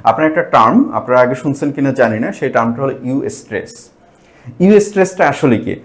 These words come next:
দেখা গেছে যে দুহাজার সতেরো সালে anxiety, stress and coping এর উপরে একটা বৈশ্বিক, আহ, গবেষণা হয়। সেই গবেষণাটাতে, আহ, গবেষকরা দেখিয়ে দিয়েছেন যে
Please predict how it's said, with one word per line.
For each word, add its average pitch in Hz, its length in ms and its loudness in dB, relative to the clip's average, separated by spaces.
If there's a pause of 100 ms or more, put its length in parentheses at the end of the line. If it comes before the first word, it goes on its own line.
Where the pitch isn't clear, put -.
(280)
দেখা 180 180 4
গেছে 208 260 2
যে 214 120 8
দুহাজার 180 560 6
সতেরো 185 360 -2
সালে 156 380 4 (280)
anxiety, 156 500 4
stress 175 320 -2
and 170 220 -6
coping 135 320 2
এর 135 200 2
উপরে 175 300 2
একটা 160 240 -2
বৈশ্বিক, 117 480 -4 (120)
আহ, 98 500 -4
গবেষণা 117 420 0
হয়। 117 200 -2 (320)
সেই 143 100 2
গবেষণাটাতে, 180 1000 0
আহ, 101 400 -2 (400)
গবেষকরা 160 420 2
দেখিয়ে 139 420 2
দিয়েছেন 190 540 0 (340)
যে 123 400 2